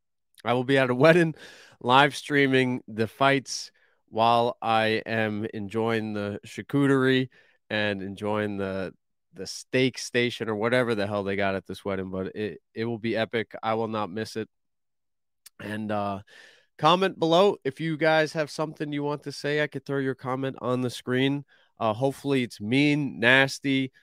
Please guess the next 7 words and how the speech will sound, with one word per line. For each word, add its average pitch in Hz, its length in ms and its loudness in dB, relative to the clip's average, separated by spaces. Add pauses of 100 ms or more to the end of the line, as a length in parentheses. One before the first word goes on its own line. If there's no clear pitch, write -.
(180)
uh, 104 400 0 (400)
comment 131 500 2
from 117 240 0
a 107 80 2
miserable, 127 880 2
awful 127 380 2
person. 165 720 -2